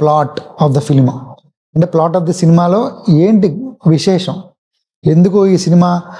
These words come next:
అంటే, కేరళ వాళ్ళంటేనే కథ, కథనం మీద చాలా వెరైటీలు మనం చూస్తూ ఉంటాం. Especially ఇప్పుడు suspense thrillers, family dramas వాళ్ళు ఎక్స్ట్రాడినరీగా చేస్తున్నారు. అంటే ఎంతమంది, ఒక వ-, వందల మంది writers అక్కడ ఉన్నా సరే, ఒక కొత్త director చిదంబరం,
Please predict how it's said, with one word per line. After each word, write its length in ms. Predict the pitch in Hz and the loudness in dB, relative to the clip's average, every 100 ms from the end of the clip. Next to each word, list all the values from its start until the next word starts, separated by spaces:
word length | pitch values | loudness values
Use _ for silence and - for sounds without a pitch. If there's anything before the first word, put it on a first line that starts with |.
| - | -4
అంటే, 100 | 165 | -2
కేరళ 420 | 165 151 160 185 202 | 0 0 0 0 0
వాళ్ళంటేనే 520 | 196 190 190 190 202 | 0 0 0 0 -2
కథ, 280 | 202 160 170 | -2 -4 -2
కథనం 440 | 185 165 160 170 | -4 -4 -2 2
మీద 200 | 170 175 175 - | 2 2 -2 -4
చాలా 180 | 165 180 | -2 0
వెరైటీలు 600 | 175 170 170 175 170 143 - - - - | 2 2 2 2 2 0 -4 -14 -8 -2
మనం 160 | 151 147 | -2 0
చూస్తూ 240 | 175 165 175 | -2 -2 -4
ఉంటాం. 360 | 151 143 190 269 - _ _ - 160 | -4 -2 -4 -4 -14 _ _ -6 -6
Especially 520 | - - 185 214 214 | -4 -4 0 0 2
ఇప్పుడు 240 | 208 170 | 2 0
suspense 380 | 175 165 - 175 | -2 -2 -2 0
thrillers, 460 | 180 165 160 147 165 | 2 0 0 -2 -4
family 380 | - 160 170 | -2 0 2
dramas 480 | 156 151 151 151 143 | 2 0 0 -2 0
వాళ్ళు 640 | 156 147 - - - 160 147 | -2 -2 -8 -20 -8 -4 -2
ఎక్స్ట్రాడినరీగా 460 | 139 196 196 185 | -2 -2 0 2
చేస్తున్నారు. 680 | 175 165 147 - 135 156 240 - - - - | 0 0 -2 -2 -2 -2 -4 -12 -20 -20 -2
అంటే 120 | 170 | 0
ఎంతమంది, 680 | 175 170 208 214 202 214 208 | 2 2 0 0 2 2 4
ఒక 340 | 156 143 131 139 | 2 0 -2 -2
వ-, 160 | 143 | 0
వందల 220 | 151 202 | 0 2
మంది 160 | 226 214 | 2 2
writers 300 | 190 190 180 | 2 0 -2
అక్కడ 140 | 180 | 0
ఉన్నా 160 | 160 170 | 0 0
సరే, 320 | 170 156 233 - - _ _ _ _ _ _ - | 0 0 -2 -6 -18 _ _ _ _ _ _ -6
ఒక 140 | 160 156 | -4 -4
కొత్త 220 | 170 214 | -4 0
director 540 | 185 180 175 147 - | 0 0 0 -2 -2
చిదంబరం, 420 | 170 180 180 156 | 0 0 0 -2